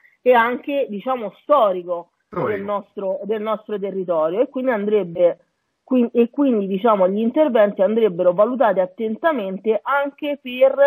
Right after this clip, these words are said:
Speaker 1: incrementare questo valore storico e culturale, ma anche ambientale che ha il nostro, eh, Tevere in ambito urbano.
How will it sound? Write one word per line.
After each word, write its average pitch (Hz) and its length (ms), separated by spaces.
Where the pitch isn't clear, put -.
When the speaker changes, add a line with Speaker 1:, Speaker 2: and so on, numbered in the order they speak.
Speaker 1:
incrementare 247 920
questo 190 480
valore 220 760
storico 196 720
e 190 100
culturale, 240 880
ma 202 180
anche 202 220
ambientale 220 800
che 233 80
ha 190 160
il 220 80
nostro, 202 640
eh, 180 220
Tevere 196 400
in 233 240
ambito 170 480
urbano. 151 640